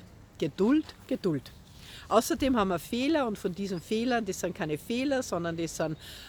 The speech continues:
Momente, wo man was lernen kann und diese Momente braucht man viele,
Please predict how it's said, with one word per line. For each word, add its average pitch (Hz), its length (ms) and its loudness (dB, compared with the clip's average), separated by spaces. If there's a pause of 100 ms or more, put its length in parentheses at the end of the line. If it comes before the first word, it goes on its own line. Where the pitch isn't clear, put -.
Momente, 196 560 2
wo 180 80 2
man 160 160 0
was 147 160 -4
lernen 277 380 4
kann 277 320 4
und - 180 -4
diese 220 240 2
Momente 202 460 2
braucht 170 340 0
man 180 160 -2
viele, 202 560 4